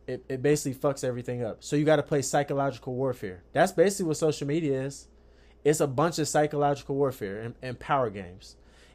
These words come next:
And, like, that's the way I look at it. And I mean, I, I guess, I don't know. <laughs> I don't know what you could call me, but it's just, like, I sit back and I be reading stuff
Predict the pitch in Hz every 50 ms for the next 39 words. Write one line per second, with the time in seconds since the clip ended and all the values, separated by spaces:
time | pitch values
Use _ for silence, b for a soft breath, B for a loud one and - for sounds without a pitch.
0 | b - - 127 127 123 127 131 127 123 - - 135 147 147 - 170 160 151 143
1 | 143 147 151 147 143 113 107 101 87 - 113 120 127 139 143 147 147 143 135 143
2 | 147 - - 131 131 127 156 165 160 - - - - - - 123 135 151 143 131
3 | 127 127 123 - - 143 160 147 - 196 165 170 170 165 - - 165 139 - -
4 | - - 175 165 156 139 127 123 120 110 131 131 127 113 - B B B B B
5 | B B B - - 151 143 151 170 156 170 156 143 123 143 147 - - 185 165
6 | 143 151 156 160 160 156 - - 135 139 135 147 151 139 139 123 117 135 143 156
7 | 156 156 139 - - 156 151 151 151 151 147 -